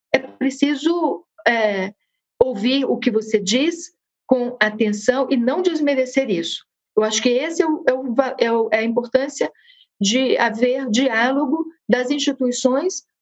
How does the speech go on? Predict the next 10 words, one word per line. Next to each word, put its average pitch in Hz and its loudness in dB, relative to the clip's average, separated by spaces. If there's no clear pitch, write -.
com 302 2
a 320 -4
sociedade 277 -2
civil, 262 -2
com 269 -6
a 311 2
imprensa, 214 -4
levar 220 0
a 285 0
sério 220 -2